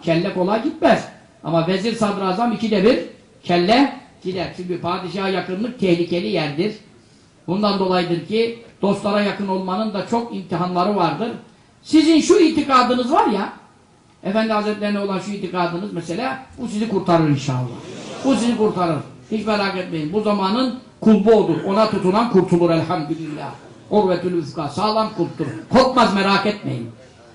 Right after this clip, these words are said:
Kopmaz. Bu silsile kopmaz. Bu zincir kopmaz. Bu halkalar kopmaz. Bunlar kimse birbirinden koparamaz. Mahmud'umla benim arama buyurdu Ali Haydar Efendi Baba. "Yetmiş çift mandak sürseler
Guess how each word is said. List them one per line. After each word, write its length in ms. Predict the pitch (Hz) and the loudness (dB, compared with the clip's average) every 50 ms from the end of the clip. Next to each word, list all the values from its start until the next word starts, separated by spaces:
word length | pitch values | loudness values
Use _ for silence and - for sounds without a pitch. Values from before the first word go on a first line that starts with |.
| - - - | -20 -6 0
Kopmaz. 460 | 202 220 220 220 240 233 214 180 196 | 2 2 2 2 2 2 2 2 0
Bu 60 | 220 | -4
silsile 480 | 214 - 247 220 - 214 233 233 220 - | -4 -2 -4 -4 -2 -2 0 0 0 0
kopmaz. 500 | 202 208 202 - 240 247 220 180 175 180 | -2 -4 -4 -2 -2 0 0 0 0 -4
Bu 60 | 170 | -4
zincir 360 | 170 196 202 190 208 220 - | -4 -4 -6 -6 -6 -8 -6
kopmaz. 460 | 214 202 196 - - 247 254 233 190 - - - - _ _ _ _ _ _ _ - - - | -6 -8 -8 -6 -6 -4 -4 -4 -4 -6 -12 -18 -20 _ _ _ _ _ _ _ -18 -6 -4
Bu 120 | 196 160 | 0 2
halkalar 500 | 196 220 214 214 214 220 233 233 233 233 | 2 2 2 4 4 6 6 6 6 6
kopmaz. 640 | 220 226 220 - 226 247 285 285 247 - - - - - - - - - 190 | 4 2 2 0 2 4 4 6 4 4 -4 -8 -12 -16 -20 -20 -20 -12 -2
Bunlar 240 | 190 226 240 - | 0 0 0 0
kimse 240 | 240 247 - 254 254 | -2 -2 0 0 0
birbirinden 260 | 254 240 254 254 240 | 2 2 0 0 2
koparamaz. 560 | 226 240 214 233 - 294 311 294 277 233 - - - - - - - - - - - - - - - _ - _ _ _ - | 2 0 2 2 4 4 4 4 4 2 2 -2 -8 -14 -20 -20 -20 -20 -20 -20 -20 -20 -20 -20 -20 _ -20 _ _ _ 2
Mahmud'umla 640 | 196 240 247 247 254 - - 294 285 277 269 233 | 4 4 6 6 4 2 2 0 2 2 2 2
benim 240 | 254 262 285 285 277 | 2 2 2 2 2
arama 340 | 262 254 254 262 277 285 277 | 2 2 2 2 2 2 2
buyurdu 300 | 262 254 240 220 208 226 | 0 0 0 0 2 2
Ali 160 | 214 214 220 | 4 4 4
Haydar 220 | 214 214 214 240 233 | 2 2 0 0 0
Efendi 320 | 226 220 220 220 214 208 | 0 0 0 0 0 0
Baba. 320 | 208 202 196 185 147 - - - - - _ - | 0 0 0 -2 -4 -4 -8 -16 -20 -20 _ -4
"Yetmiş 640 | 156 190 262 277 277 - - 311 359 330 - - - | 4 6 6 6 6 4 2 4 6 6 6 4 2
çift 220 | 262 226 - - | 2 2 4 4
mandak 460 | 220 208 226 247 247 240 320 311 - | 4 6 6 6 6 4 2 2 2
sürseler 520 | - 262 247 214 - 233 226 233 277 339 | -2 -4 -4 -2 -2 -2 0 0 0 0